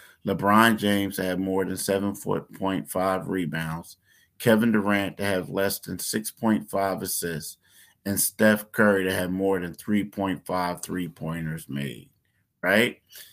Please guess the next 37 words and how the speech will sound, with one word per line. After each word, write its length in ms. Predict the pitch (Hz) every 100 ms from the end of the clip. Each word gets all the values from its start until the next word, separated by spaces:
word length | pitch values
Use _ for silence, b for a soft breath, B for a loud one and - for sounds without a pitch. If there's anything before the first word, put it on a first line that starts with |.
| B
So 320 | - 123 117
how 220 | 101 120 143
does 220 | 143 131
it 100 | 117
work? 360 | 123 113 - _ _ _ _
You 140 | - 110
pick 320 | - 110 - _ -
two 240 | - 147
to 60 | 175
six 320 | 160 147 143
players, 560 | - 101 90 90 - - -
and 80 |
if 180 | 101 92
they 160 | - 110
will 220 | 110 107
go 240 | 104 104
score 340 | 104 - 107 98
more 360 | 95 98 107
or 60 | 113
less 360 | 101 98 95 - B B B
than 180 | 95
their 100 | 95
Prize 460 | 82 - 95 95 101
Picks 260 | - 101 -
projections, 800 | - 98 95 87 - - - - b b b
you 120 | - 110
can 220 | 107 101
win 220 | 107 107
up 180 | 104 104
to 100 | 87
twenty-five 800 | - - 117 123 120 117 110 107
times 380 | 107 101 101 104
your 100 | 98
money 440 | 92 90 90 90 -
on 200 | 92 87
any 320 | - 92 87 -
entry. 460 | 92 82 - 53